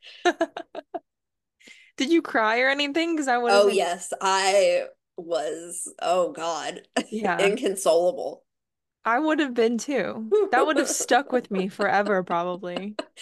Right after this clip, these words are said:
Speaker 2: It did. It has.
Speaker 1: Oh my God. At least you did get all the stuff in the end.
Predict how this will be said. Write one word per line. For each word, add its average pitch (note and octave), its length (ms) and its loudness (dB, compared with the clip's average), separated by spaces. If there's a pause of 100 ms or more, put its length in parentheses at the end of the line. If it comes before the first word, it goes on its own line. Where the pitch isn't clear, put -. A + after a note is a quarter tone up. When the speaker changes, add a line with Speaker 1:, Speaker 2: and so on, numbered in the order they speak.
(300)
Speaker 2:
It G#3 200 2
did. C#4 400 0 (120)
It E4 160 0 (180)
has. F#3+ 320 -6 (340)
Speaker 1:
Oh - 140 -16
my F4+ 220 -6
God. F4 880 -6
At - 140 -2
least G4 280 2
you F#4+ 80 4
did C#4 260 0
get A#3+ 240 -4 (280)
all A3+ 140 -2
the A3 120 -4
stuff G3+ 340 -4
in F#3 80 -2
the F3 140 -4
end. E3 400 -8